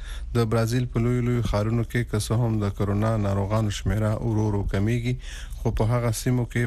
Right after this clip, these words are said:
په خورېدو دا چرته چې کرونا وړاندې نه وه رسېدلې. د صحت نړیوالې ادارې ویلي، برازیل لا هم د کرونا وایرس پر ضد جګړې په منځ کې دی. د اروپایي اتحاد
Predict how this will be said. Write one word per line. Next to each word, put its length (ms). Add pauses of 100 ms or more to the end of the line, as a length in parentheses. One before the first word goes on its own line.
په 100
خورېدو 460 (560)
دا 120
چرته 380
چې 260
کرونا 340 (180)
وړاندې 500
نه 160
وه 160
رسېدلې. 500 (800)
د 40 (120)
صحت 300
نړیوالې 500
ادارې 320
ویلي، 360
برازیل 480 (380)
لا 220
هم 180
د 160
کرونا 340 (120)
وایرس 420
پر 180
ضد 220 (100)
جګړې 340 (140)
په 80 (120)
منځ 180 (100)
کې 200
دی. 120 (640)
د 160
اروپایي 440
اتحاد 340